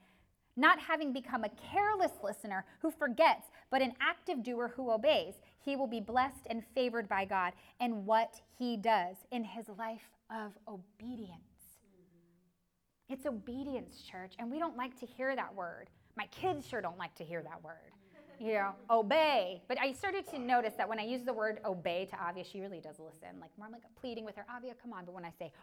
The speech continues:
"Obey," she'll, like, roll her eyes and then go. So try that, you guys.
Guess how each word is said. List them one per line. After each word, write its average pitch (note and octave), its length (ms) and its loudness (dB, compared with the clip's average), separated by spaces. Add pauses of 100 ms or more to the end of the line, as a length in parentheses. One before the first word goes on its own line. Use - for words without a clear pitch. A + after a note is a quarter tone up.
"Obey," G#3+ 600 6 (180)
she'll, G#3+ 120 -6
like, F#3+ 140 -2
roll G#3+ 180 6
her F#3 180 0
eyes F3 220 0
and E3 100 -8
then E3 140 -14
go. E3 140 -10 (200)
So E3 80 -14 (840)
try A3 220 -4
that, F3 180 -8
you D#3+ 80 -14
guys. F3 340 -8